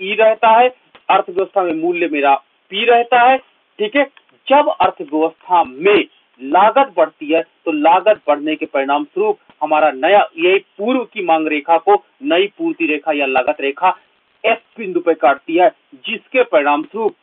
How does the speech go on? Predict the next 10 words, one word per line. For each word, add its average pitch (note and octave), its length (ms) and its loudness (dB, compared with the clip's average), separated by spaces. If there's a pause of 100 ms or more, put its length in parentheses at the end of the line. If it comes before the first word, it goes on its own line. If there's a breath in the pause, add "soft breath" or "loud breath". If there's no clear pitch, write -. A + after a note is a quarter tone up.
(160)
मूल्य F#3+ 340 -2
बढ़ D#3 180 0
करके D3 280 -6
पी F#3+ 360 -12
वन C4 180 0
हो F#3+ 140 -2
जाता। D#3 320 0 (440)
इस - 200 -4 (140)
घटना C3+ 380 -4 (160)
को C#4 300 4